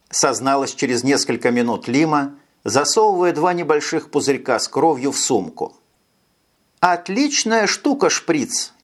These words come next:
Если нужна кровь для плетения или зелья,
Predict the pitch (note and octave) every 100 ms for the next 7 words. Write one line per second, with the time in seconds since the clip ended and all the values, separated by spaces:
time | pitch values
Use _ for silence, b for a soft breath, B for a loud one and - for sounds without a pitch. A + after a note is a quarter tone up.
0 | _ _ _ F#3 B3 B3 A3 G#3+ G#3+ G#3
1 | G#3+ G#3 G#3+ F3+ B2+ D#3 E3+ F3+ F#3 A3
2 | G#3+ F3+ D3+ D3+ D#3+ F#3 B3 F3 A2 F2
3 | -